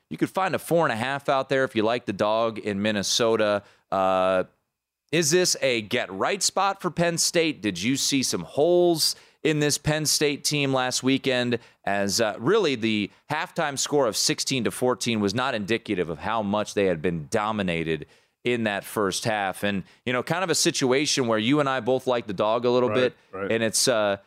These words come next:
Speaker 1: kind of betting one oh one, where you can reassess and say, "You know what, this is a loser. I should go ahead and play the second half," because that second half was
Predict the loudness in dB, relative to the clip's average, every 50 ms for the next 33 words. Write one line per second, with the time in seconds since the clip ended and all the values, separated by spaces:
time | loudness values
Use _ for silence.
0 | _ _ -4 -2 -2 -2 0 0 0 0 0 0 0 0 2 2 2 2 2 0
1 | 2 2 2 2 2 0 0 0 0 0 0 0 -2 -2 -2 -4 -6 _ _ _
2 | -4 0 2 2 2 2 2 2 2 2 2 0 0 -4 -6 -2 0 2 2 2
3 | 2 2 0 0 0 -2 -2 -2 0 0 0 0 2 2 2 2 2 2 0 0
4 | 0 -2 -4 -4 -4 -4 -2 0 2 2 2 2 0 -2 -2 0 0 0 0 0
5 | 0 0 0 0 0 -2 -4 -4 -4 -4 -4 -6 -8 -8 -4 -2 -2 -2 0 0
6 | 0 0 -2 -2 -2 -2 -2 -2 -2 -4 -2 -2 -4 -4